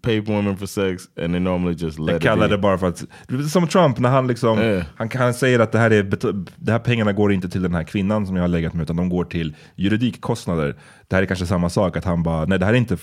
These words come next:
Speaker 2: jag har inte betalat en prostituerad, jag har bara hjälpt en random kvinna med hyra." That's one way to look at it.
Speaker 1: Yeah.
Speaker 2: <laughs> Men det är inte, it's not gonna help
Speaker 1: <laughs>
Speaker 2: nödvändigtvis.
Speaker 1: Yeah, especially when she's saying that you are paying for sex.
Speaker 2: Mm.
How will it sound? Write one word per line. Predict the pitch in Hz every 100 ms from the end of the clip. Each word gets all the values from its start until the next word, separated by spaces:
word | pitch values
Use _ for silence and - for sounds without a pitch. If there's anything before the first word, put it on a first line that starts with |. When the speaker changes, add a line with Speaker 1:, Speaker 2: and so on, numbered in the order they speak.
| -
Speaker 2:
jag | 101
har |
inte | 110
betalat | 92 - 92 85
en | 87
prostituerad, | 82 85 - 110 87 85 -
jag | -
har | 87
bara | 82
hjälpt | 85 92 87 90
en | 82
random | 85 85 80
kvinna | - 82
med | 78
hyra." | 80 90 - - _ _ _ _ _ _ _ _
That's | 127 175 117 123
one | 151
way | 156
to | 127
look | 151 147
at | 95
it. | 92 101
Speaker 1:
Yeah. | 139 220 113 -
Speaker 2:
<laughs> | 101 156
Men | 143 127
det | 127
är |
inte, | 127 123 123 107 101 - - _
it's | - 123
not | 117
gonna | 113 101 98 -
help | 107 123 127 147
Speaker 1:
<laughs> | 92 98
Speaker 2:
nödvändigtvis. | 92 92 87 90 113 - - - 117
Speaker 1:
Yeah, | 143 135
especially | 117 175 156
when | 123
she's | - 139 123 107 -
saying | - 113 98 82
that | 80 -
you | 90 82 78 76 - _ _ _
are | -
paying | - 92 80
for | 73
sex. | 78 104
Speaker 2:
Mm. | 92